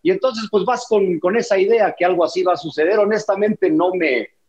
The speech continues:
no me pasó, y con el, con el transcurrir de los meses, de los años, creo que hasta,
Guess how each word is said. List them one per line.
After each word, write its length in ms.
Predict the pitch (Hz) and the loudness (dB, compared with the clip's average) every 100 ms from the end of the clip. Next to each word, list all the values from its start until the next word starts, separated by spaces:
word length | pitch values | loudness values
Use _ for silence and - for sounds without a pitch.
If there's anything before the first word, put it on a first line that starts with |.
| _ | _
no 180 | 147 208 | 0 2
me 120 | 196 | 0
pasó, 360 | 165 135 175 | -2 -2 0
y 100 | 214 | -2
con 240 | 208 165 143 | 0 0 2
el, 480 | 135 120 113 107 - _ _ | 2 2 0 -2 -4 _ _
con 200 | 135 139 | 0 0
el 100 | 135 | 0
transcurrir 800 | 147 156 - 156 156 214 247 226 | 0 0 2 2 4 2 2 2
de 360 | 185 143 127 | 2 2 2
los 200 | 120 120 | 0 0
meses, 400 | 127 196 202 180 | 0 -2 0 -2
de 80 | 143 | 0
los 240 | 127 120 | -2 0
años, 480 | 156 170 196 214 214 - _ _ | -2 2 2 0 -4 -14 _ _
creo 240 | 160 202 | 0 0
que 80 | 202 | -2
hasta, 480 | 156 156 135 113 | -2 0 0 -2